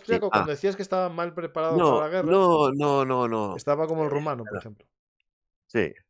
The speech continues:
Speaker 1: quizá. Es que es un ejército que, vuelvo a decirte, no, no es un país militarista. Eh, sí, es un país donde es muy gracioso, porque todos los desfiles son con grandes un-, un-, uniformes y bu-, emperifollados y tal igual.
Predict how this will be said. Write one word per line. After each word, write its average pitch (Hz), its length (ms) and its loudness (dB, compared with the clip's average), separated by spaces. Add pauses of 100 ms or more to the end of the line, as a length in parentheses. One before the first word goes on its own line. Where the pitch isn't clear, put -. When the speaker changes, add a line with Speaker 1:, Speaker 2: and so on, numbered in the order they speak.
(140)
Speaker 1:
quizá. - 220 -10 (640)
Es 147 160 0
que 190 100 -2
es 180 80 -4
un 185 60 6
ejército 175 300 2
que, 131 200 4
vuelvo 135 260 0
a 127 40 0
decirte, 131 240 2
no, 147 320 2
no 139 360 0
es 147 140 -4
un 127 160 -8
país 117 460 -2 (720)
militarista. 82 800 -6 (320)
Eh, - 100 -8
sí, 120 140 0
es 123 100 0
un 151 120 -2
país 135 200 4
donde 101 340 0
es 92 40 -2
muy 101 140 0
gracioso, 85 360 -6
porque 78 240 -16
todos 92 200 -6
los 95 120 -6
desfiles 101 560 -2 (480)
son 101 240 -6
con 90 200 -6
grandes 95 380 -2
un-, 95 80 -2 (160)
un-, 95 380 -6
uniformes 98 960 0
y 92 80 -8
bu-, 85 260 -8
emperifollados 87 1000 2
y 104 60 -6
tal 107 120 0
igual. 135 240 4